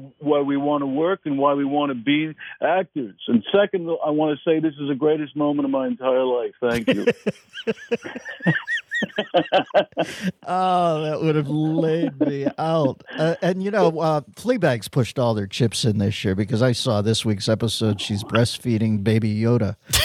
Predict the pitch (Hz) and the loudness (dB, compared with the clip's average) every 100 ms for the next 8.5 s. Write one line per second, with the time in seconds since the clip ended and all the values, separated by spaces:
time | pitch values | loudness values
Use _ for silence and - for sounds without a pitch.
0 | - - 160 156 - - 175 175 196 190 | -2 -2 0 2 2 4 2 2 2 2
1 | 175 180 190 143 165 - - 151 220 - | 2 2 0 0 -4 -8 -6 -2 0 0
2 | 294 - 202 - - - - - - - | -4 -2 -4 -2 -2 0 -2 -2 -4 -4
3 | - 139 - 131 - - 120 _ - 214 | 0 -2 -2 -8 -8 -10 -10 _ -2 0
4 | 254 - 120 117 127 170 247 - 311 339 | 0 0 -2 2 4 4 0 -2 -2 -2
5 | - 254 220 202 175 196 170 185 - 160 | -6 -2 -2 2 2 2 2 0 0 -2
6 | 175 _ - - - 196 175 - 185 - | -4 _ -6 -6 0 0 0 -2 -2 0
7 | 175 - - 156 - - 120 - 151 147 | 0 0 0 0 0 0 -2 -2 -10 -8
8 | - _ - 202 | -8 _ 2 2